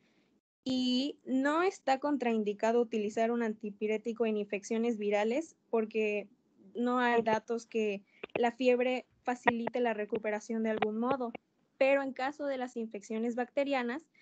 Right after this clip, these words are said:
el no usarlos ayuda a valorar que el antibiótico esté, eh, actuando correctamente, sobre todo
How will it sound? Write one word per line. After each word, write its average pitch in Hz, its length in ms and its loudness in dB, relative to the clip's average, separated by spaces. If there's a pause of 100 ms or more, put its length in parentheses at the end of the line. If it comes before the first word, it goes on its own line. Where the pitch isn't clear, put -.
(220)
el 254 220 2
no 277 180 0
usarlos 277 600 0 (240)
ayuda 262 420 0
a 330 40 2
valorar 233 440 0
que 240 120 -4
el 254 60 -2
antibiótico 220 680 -4
esté, 220 500 -2 (380)
eh, 202 580 -2
actuando 220 560 -2
correctamente, 214 800 -2 (640)
sobre 269 340 8
todo 277 420 -2